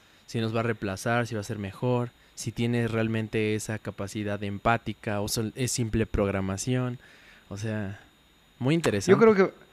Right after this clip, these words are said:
Speaker 2: sí, muy interesante. Y, y creo que hay que ir pensando en que quizás el futuro no es con nosotros.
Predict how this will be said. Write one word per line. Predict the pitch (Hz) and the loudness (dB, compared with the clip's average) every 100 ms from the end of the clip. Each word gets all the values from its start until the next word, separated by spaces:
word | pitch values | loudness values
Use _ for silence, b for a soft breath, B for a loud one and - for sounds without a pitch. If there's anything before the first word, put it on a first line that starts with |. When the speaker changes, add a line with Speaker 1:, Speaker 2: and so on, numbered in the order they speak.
| B B - | B B -8
Speaker 2:
sí, | - 160 156 | 2 4 6
muy | 165 | 4
interesante. | 156 135 117 123 117 117 | 2 0 0 -4 -4 -2
Y, | 123 123 117 - | -2 -2 -4 -6
y | 123 123 | -6 -6
creo | 117 165 156 | 0 0 2
que | 147 131 117 - - - _ | 2 2 0 -6 -20 -20 _
hay | 139 | -6
que | 135 143 127 | 0 4 4
ir | 131 131 | 4 2
pensando | 127 120 135 131 | 0 2 0 -2
en | 120 | -2
que | 120 110 | -4 -4
quizás | - 135 135 | -6 -4 -2
el | 139 | -2
futuro | 117 117 131 127 123 | -4 -4 0 0 0
no | 120 120 | 0 -2
es | 117 | -2
con | - 113 | -4 -6
nosotros. | 107 104 120 - 101 - | -6 -6 -6 -6 -12 -16